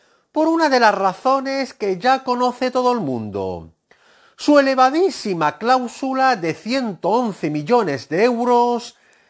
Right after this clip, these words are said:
que se niega a rebajar su actual club,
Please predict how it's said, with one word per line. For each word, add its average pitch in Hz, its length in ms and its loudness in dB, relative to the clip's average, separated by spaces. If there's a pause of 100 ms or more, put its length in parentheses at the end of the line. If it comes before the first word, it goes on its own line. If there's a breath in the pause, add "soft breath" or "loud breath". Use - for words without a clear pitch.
(100)
que 240 160 2
se 233 180 2
niega 240 520 2
a 160 60 2
rebajar 151 800 2
su 143 240 -2
actual 180 640 2
club, 247 500 -4